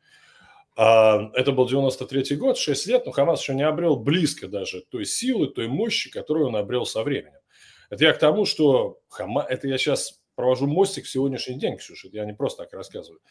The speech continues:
И, м, вот мне это очень запомнилось, и на прощание еще, а, вот этот мужик, который тогда на меня производил впечатление деда, хотя я щас понимаю, что ему было там, ну, я не знаю, сколько мне сейчас, наверное, пятьдесят с небольшим лет,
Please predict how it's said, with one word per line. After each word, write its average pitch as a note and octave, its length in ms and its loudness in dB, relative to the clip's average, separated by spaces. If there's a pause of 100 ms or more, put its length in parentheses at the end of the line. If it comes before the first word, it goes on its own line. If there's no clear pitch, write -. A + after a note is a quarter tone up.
(560)
И, D3+ 360 6 (180)
м, B2+ 680 -4 (100)
вот A#2+ 280 -6
мне G#3 100 4
это A3 120 0
очень E3+ 200 -2
запомнилось, F#3 580 2
и D3 40 -4
на C#3 80 -4
прощание A3 580 0
еще, B2+ 380 -2 (180)
а, F2+ 280 -6
вот F2 280 -12
этот G#2 300 -10
мужик, D#3 500 -2 (180)
который A2+ 440 -2
тогда A2+ 580 2 (340)
на G2 80 -16
меня A2+ 160 0
производил G#2 540 -4
впечатление G2+ 600 -8
деда, D#3 500 -2 (480)
хотя A#2 240 -2
я B2 160 2
щас A#2+ 200 -2
понимаю, A#2+ 440 -2
что - 140 -8
ему F#2+ 160 -8
было A2+ 340 2
там, E2 180 -8
ну, E2+ 80 -16
я G#2 60 -8
не F#2 100 -12
знаю, F#2 220 -12
сколько - 260 -6
мне B2+ 200 -2
сейчас, - 460 -6
наверное, F2 360 -10 (180)
пятьдесят G#2 460 -4
с - 80 -12
небольшим G#2 480 -6
лет, A2+ 200 -8